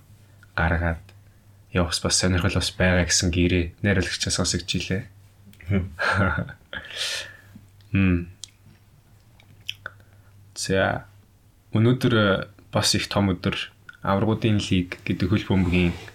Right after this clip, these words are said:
Speaker 1: маш том тэмцээний финалийн өдөр. Тэгээ бид эд үзэх гээд цугларсан байгаа. Тэрнээс өмнө бас цаг нөхцөө өгөөд одоо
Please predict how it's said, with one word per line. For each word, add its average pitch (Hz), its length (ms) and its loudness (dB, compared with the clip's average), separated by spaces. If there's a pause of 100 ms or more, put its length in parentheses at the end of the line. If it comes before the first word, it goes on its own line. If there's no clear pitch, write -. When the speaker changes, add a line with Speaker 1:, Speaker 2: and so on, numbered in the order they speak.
(480)
Speaker 1:
маш - 160 -2
том 104 160 2
тэмцээний 95 400 0
финалийн 98 480 2
өдөр. - 240 -4 (960)
Тэгээ 95 160 -2
бид 104 140 2 (100)
эд - 80 -4
үзэх - 240 -4
гээд 101 220 0 (100)
цугларсан 92 480 -2
байгаа. 87 240 2
Тэрнээс 104 400 0
өмнө 95 240 2
бас - 160 -6
цаг 104 240 2
нөхцөө - 320 2
өгөөд 90 160 -2 (1600)
одоо 95 400 -6